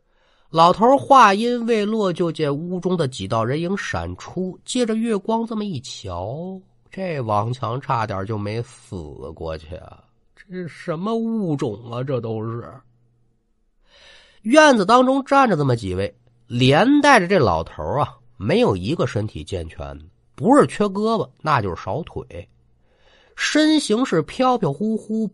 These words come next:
甭问，我这是见了鬼了。而在几个鬼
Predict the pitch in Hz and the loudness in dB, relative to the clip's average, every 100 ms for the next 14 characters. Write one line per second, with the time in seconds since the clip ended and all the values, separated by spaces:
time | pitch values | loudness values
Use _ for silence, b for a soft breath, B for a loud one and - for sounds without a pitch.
0 | - 110 151 214 254 214 - - 104 85 | -4 -2 -2 -2 -2 -2 -6 -12 -8 -6
1 | 92 143 156 160 202 190 143 95 - 80 | -6 -6 -8 -6 -4 -2 -2 -4 -6 -8
2 | 73 - - _ - 95 - _ _ _ | -8 -14 -20 _ -14 -14 -16 _ _ _
3 | _ _ _ _ _ _ _ _ _ b | _ _ _ _ _ _ _ _ _ b
4 | b b 202 269 302 262 - 104 107 - | b b 6 8 8 2 0 -2 -2 -4
5 | 80 | -10